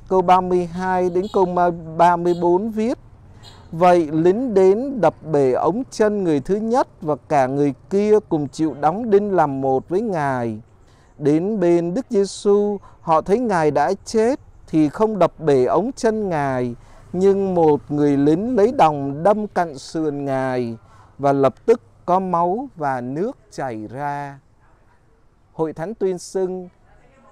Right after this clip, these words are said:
từ dòng nước và máu của Chúa Kitô trên thánh giá đã phát sinh ra Hội Thánh, phát sinh ra các bí tích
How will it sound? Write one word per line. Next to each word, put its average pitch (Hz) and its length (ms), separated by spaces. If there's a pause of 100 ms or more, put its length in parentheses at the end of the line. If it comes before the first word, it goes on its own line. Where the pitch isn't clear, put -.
(380)
từ 151 420
dòng 135 460
nước 202 260 (800)
và 131 220
máu 135 480 (1300)
của 120 180
Chúa 170 160
Kitô 170 600
trên 165 180
thánh 165 240
giá 160 340
đã 185 180 (140)
phát 208 200
sinh 170 420
ra 151 500 (640)
Hội 139 340
Thánh, 151 380 (420)
phát 170 160
sinh 156 240
ra 139 360 (280)
các 170 260
bí 147 260 (120)
tích 262 120